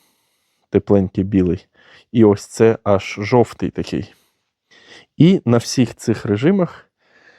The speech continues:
я можу крутити ось це колесо і, відповідно, регулювати температуру освітлення. Тобто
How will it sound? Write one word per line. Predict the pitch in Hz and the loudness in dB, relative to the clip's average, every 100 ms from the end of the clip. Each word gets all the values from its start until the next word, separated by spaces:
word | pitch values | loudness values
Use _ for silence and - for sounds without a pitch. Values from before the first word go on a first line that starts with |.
| _ _ _ | _ _ _
я | 101 107 98 95 | -2 2 2 2
можу | 95 98 101 92 | 0 0 -2 -4
крутити | 110 104 98 - | -6 -4 -4 -4
ось | 95 - | -6 -6
це | 95 | -10
колесо | - 160 175 - 151 147 _ | 0 2 2 0 -6 -8 _
і, | 120 170 | -4 -2
відповідно, | 117 _ 92 107 139 101 | -4 _ -6 -4 -2 0
регулювати | 98 95 92 110 123 | -2 -2 0 0 -2
температуру | 113 98 92 92 - 107 104 | -8 -8 -6 -6 -4 -2 -2
освітлення. | 104 - 95 82 87 - _ _ _ _ _ | -4 -8 -8 -8 -8 -12 _ _ _ _ _
Тобто | 95 - - 82 87 | -10 -6 -4 -2 -4